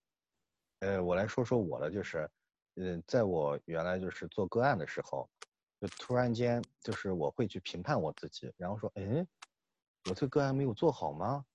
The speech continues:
不对呀，我怎么这么差呀？”然后突然再去提问，“这是属于谁的？”哦，原来是个案的，原来我把个案的这些评判全买入到我的自己里面了，然后我再用这些评判来去评判我自己，这是非常有意思的一件事儿。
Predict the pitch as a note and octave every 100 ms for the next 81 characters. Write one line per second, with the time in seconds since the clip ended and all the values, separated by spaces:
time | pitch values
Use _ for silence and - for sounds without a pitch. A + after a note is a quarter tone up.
0 | _ G2+ C#3 C3+ A2 F#2+ G2+ A2 E2+ A2
1 | A#2 - - D3+ G#2 F#2 - _ _ _
2 | - - B2 C#3 - - D3 D3+ D3 C3+
3 | B2+ - B2 B2 D3+ C3 - D2 - -
4 | F2 G#2 - _ _ _ - F2 _ E2
5 | F2 G#2+ A2+ C#3 B2 - D3 E2 - _
6 | - - A#2 D3 D3+ F#2 - E3 D3+ D3+
7 | B2+ G#2 A2+ A2+ - G#2 A#2 - A#2+ B2+
8 | D#2 F#2 C3+ A#2+ F#2 D#2 - C#3 - B2
9 | E2+ C2+ B1+ B1+ D2+ F#2 C3+ G#2+ D3 D3+
10 | C#3+ C#3+ C#3 C3 C3 A#2 - - - C#3
11 | E3 - C#3+ F#3 G2+ - D#3 - - -
12 | - _ _ _ _ _ _ _ - A#2
13 | A2+ - G#2+ - G2 E2 D#2+ F2 - -
14 | C#3 F#2 D#2 D#2+ F#2